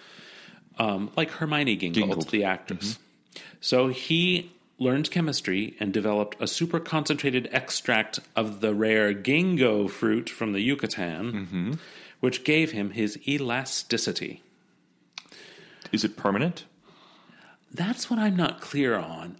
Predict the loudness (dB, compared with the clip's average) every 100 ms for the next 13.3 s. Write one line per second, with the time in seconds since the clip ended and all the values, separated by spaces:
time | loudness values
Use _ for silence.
0 | 0 2 4 4 4 4 4 2 2 0
1 | 0 -2 -2 -2 0 0 2 0 0 0
2 | 2 2 2 2 0 -2 -2 0 0 -2
3 | -2 -2 -2 -2 -2 -2 -4 -4 -4 -4
4 | -4 -6 -10 -14 -4 -2 -2 -8 -12 _
5 | -20 _ _ _ _ _ _ -6 -4 -4
6 | -6 -10 -8 -6 -6 -6 -4 -4 -2 -2
7 | -2 0 -2 -2 -8 -8 -16 -20 -10 -2
8 | -2 2 2 2 0 -2 0 0 -2 -8
9 | -20 -20 _ -2 0 0 -6 _ _ _
10 | 0 0 0 -2 -2 0 0 0 -4 -8
11 | -10 -10 -4 -4 -4 -4 -2 -4 -6 -10
12 | -10 -16 _ -8 -6 -4 -2 -4 -4 -6
13 | -6 -8